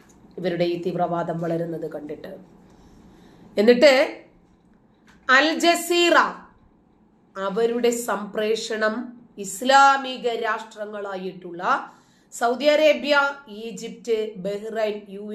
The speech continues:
എ ഇ ഒക്കെ നിരോധിച്ചത് നമ്മുടെ നാട്ടിലെ മലയാള മാധ്യമങ്ങളൊന്നും അണിഞ്ഞിട്ടില്ല.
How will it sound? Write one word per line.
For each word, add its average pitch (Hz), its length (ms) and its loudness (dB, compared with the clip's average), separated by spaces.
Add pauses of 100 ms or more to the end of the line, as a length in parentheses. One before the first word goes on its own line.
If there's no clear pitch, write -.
എ - 0 - (100)
ഇ 202 120 -8
ഒക്കെ 190 180 -10
നിരോധിച്ചത് 196 960 -4 (520)
നമ്മുടെ 233 340 -10
നാട്ടിലെ 254 500 -10
മലയാള 254 560 -4
മാധ്യമങ്ങളൊന്നും 247 840 -8
അണിഞ്ഞിട്ടില്ല. 247 640 -10